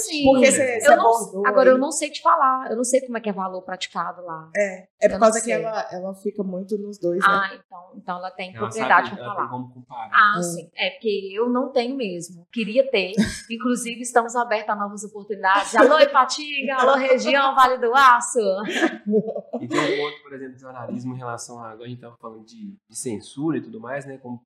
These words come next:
Speaker 3: os, as pessoas não conseguem enxergar o digital, outras fontes de renda, fica dependente de uma, de uma sede, de cumprir horário, enfim. Tem um, um, uma coisa limitante também que eu acho que é o maior problema,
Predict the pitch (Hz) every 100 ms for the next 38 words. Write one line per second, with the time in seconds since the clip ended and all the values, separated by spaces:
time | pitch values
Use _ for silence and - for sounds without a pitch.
0 | - 113 113 92 - 110 110 110 123 120
1 | 117 110 110 107 104 107 107 107 _ _
2 | 123 143 131 117 107 98 120 131 123 -
3 | 113 107 101 120 127 113 120 120 117 110
4 | 110 - _ 120 123 117 98 _ _ _
5 | _ - 117 113 - 123 131 120 107 107
6 | _ _ _ _ 113 107 107 107 131 123
7 | 123 - 151 147 _ _ _ _ _ _
8 | _ _ _ _ _ - 147 165 160 -
9 | 156 156 160 151 147 165 165 - 143 143
10 | 131 135 135 131 135 135 131 135 - 147
11 | 113 110 143 139 104